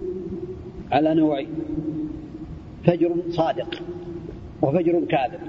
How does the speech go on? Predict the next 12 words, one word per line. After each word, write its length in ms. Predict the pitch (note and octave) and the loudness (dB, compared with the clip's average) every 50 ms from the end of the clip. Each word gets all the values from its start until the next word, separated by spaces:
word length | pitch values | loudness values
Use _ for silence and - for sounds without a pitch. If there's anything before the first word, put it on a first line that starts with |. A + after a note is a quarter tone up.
| - F3+ E3+ - - - - - - - - - - - - - - - - - - - | -10 -10 -10 -8 -10 -10 -10 -10 -12 -12 -14 -14 -14 -14 -14 -14 -14 -14 -14 -6 2 2
فالفجر 460 | D#3 D#3 D3+ D3+ D3+ F3 F3+ E3+ E3 | 4 4 4 2 2 2 2 2 2
الكاذب 500 | D#3+ D3 - - D#3 D#3 E3 D#3 F#3 G4 - - - - - - - - - - - - - - - - - - - - | 2 0 2 2 2 2 2 0 0 -2 -4 -6 -10 -8 -8 -8 -8 -8 -8 -8 -8 -10 -10 -10 -10 -12 -12 -10 -2 0
كما 340 | B2+ B2 C#3 C#3 C#3 - - - | 2 4 4 2 2 -2 -4 0
يعبر 500 | D3 C#3+ C#3 B2+ B2+ D3+ C3+ - D3 C3+ B2 | 2 4 4 4 4 2 2 0 -2 -2 0
ذلك 340 | B2+ C#3 C#3+ C#3 C#3 C#3 D3 | 0 0 0 0 -2 -2 -2
أهل 120 | B2 B2 | -2 0
العلم 260 | B2+ B2+ C3+ E3+ G#3+ - - - - - - - - - - - - - - - - D#3 | 2 2 2 2 0 -2 -6 -10 -10 -10 -10 -8 -8 -8 -10 -12 -12 -12 -10 -2 0 2
هو 80 | E3+ | 4
الفجر 380 | E3+ - - F3+ E3 D#3 E3+ E3 | 4 4 4 4 4 4 4 4
الأول، 440 | D#3 E3+ F3 F3+ E3+ D3+ - - - - - E4 E4+ E4+ - - - - - - - - - E4+ E4 - - - - - - - - - - - - - - - - | 4 4 4 4 4 2 0 -2 -4 -4 -4 -2 -2 0 0 -2 -2 -4 -4 -6 -8 -8 -8 -8 -10 -10 -10 -12 -12 -14 -14 -14 -14 -14 -14 -16 -16 -16 -6 2 4
طلوع 380 | D3 C#3+ E3 E3 D3+ C3+ C#3+ | 6 6 6 6 4 2 0
شعاع 460 | - - D#3+ D3+ - D#3+ F3 E3 C#3+ | -2 2 2 4 4 4 2 0 -2